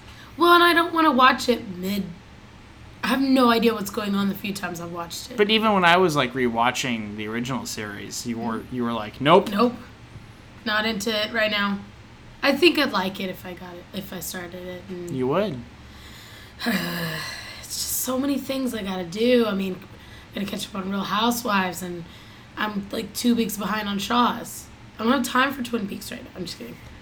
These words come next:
Speaker 1: <laughs> Did I just offend you so
Speaker 2: No,
Speaker 1: hard?
Speaker 2: no.
Speaker 1: Oh, yeah, yeah. Um,
Speaker 2: What about you?
Speaker 1: I don't have anything. I mean, I'm caught up on Project Runway. Well,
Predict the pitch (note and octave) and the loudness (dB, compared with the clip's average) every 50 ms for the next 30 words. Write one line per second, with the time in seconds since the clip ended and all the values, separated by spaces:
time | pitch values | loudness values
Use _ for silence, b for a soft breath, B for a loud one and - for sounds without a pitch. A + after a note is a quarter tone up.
0 | - - - - - - - - - - - - - - - - - F4 - - | -20 -16 -12 -10 -10 -10 -10 -12 -14 -14 -14 -14 -14 -16 -16 -16 -16 -16 -16 -2
1 | - A#3 B3 B3+ B3 A#3 B3+ B3 - E4 B3 - - B3 A#3 A#3+ A#3 B3+ B3+ - | 4 6 6 6 6 4 2 0 2 2 2 4 4 4 4 6 4 2 2 4
2 | C#3+ D3+ F#3 B3 D4+ - F#3+ F#3+ F#3 G3 G3 G#3 E3+ C3+ C#3+ E3 G#3 C4+ C#4 A#3+ | 6 6 6 6 6 4 4 2 4 4 2 2 0 0 -2 -2 -2 -2 -4 -6
3 | A#3+ - - B B B B B B B B B B B B B B B - - | -8 -12 -18 B B B B B B B B B B B B B B B -10 -4
4 | E4+ D#4+ - - - F4 - F4 E4 E4 E4 E4 D#4+ D#4+ - - - D#4+ D#4+ D#4 | -2 -2 -2 -2 -2 -4 -4 -4 -6 -6 -6 -6 -8 -8 -8 -8 -8 -8 -8 -8
5 | D#4 D4+ D4+ D4 C4+ B3 - - - - - - - - - - - - - A#3 | -8 -8 -10 -10 -12 -12 -14 -16 -18 -20 -20 -20 -20 -20 -20 -16 -6 -2 0 2
6 | A3+ A3 G#3+ G#3 G3+ G3 G3 F#3+ F#3 F#3 F#3 F#3+ - - - - C#3 C3 B2+ B2+ | 2 2 2 2 2 2 2 0 -2 -4 -6 -10 -14 -16 -12 -8 -6 -4 -2 0
7 | B2 A#2+ B2+ C#3 D3 C#3 - - - - - - - - - - - - - - | 0 2 2 2 2 2 0 -4 -12 -18 -20 -20 -20 -20 -20 -20 -20 -20 -20 -20
8 | - - - - - - - - - - - - - - - - - - - - | -20 -20 -20 -20 -20 -20 -20 -20 -20 -20 -20 -20 -20 -20 -20 -20 -20 -20 -20 -20
9 | - - - - - - C4 D#4 D#4 E4+ F4 - - - D#4+ - - - D4+ C#4+ | -20 -20 -20 -12 -6 -2 0 2 2 0 0 -4 -6 -4 -4 -4 -2 -2 -2 -2
10 | C#4 C4+ C4 B3+ B3+ B3 - - - - - - - - - - - - - - | -2 -4 -4 -6 -6 -8 -10 -14 -20 -20 -20 -20 -20 -20 -20 -20 -20 -20 -20 -20
11 | - - - - - - - - A#3+ A#3+ B3 A#3+ A#3+ A#3 A#3 G#3+ - - - - | -20 -20 -20 -20 -20 -16 -4 2 4 4 6 6 4 4 2 0 -6 -12 -18 -20
12 | - - - A#3+ A#3+ A#3 A#3 A#3+ - - - - - A#3+ A#3+ B3 B3+ B3 - C4+ | -14 -6 -2 0 0 0 0 -4 -8 -10 -10 -4 0 2 2 2 2 0 -2 -4
13 | A#3+ G3+ - B3 A#3+ A#3+ B3 A#3 - - A3 G#3+ G#3 G#3 G3+ G3+ G3+ A3+ G#3+ G3+ | -2 0 0 0 0 2 0 -2 -2 -4 -6 -6 -6 -6 -6 -4 -2 0 0 0
14 | F#3+ F3+ | -2 -4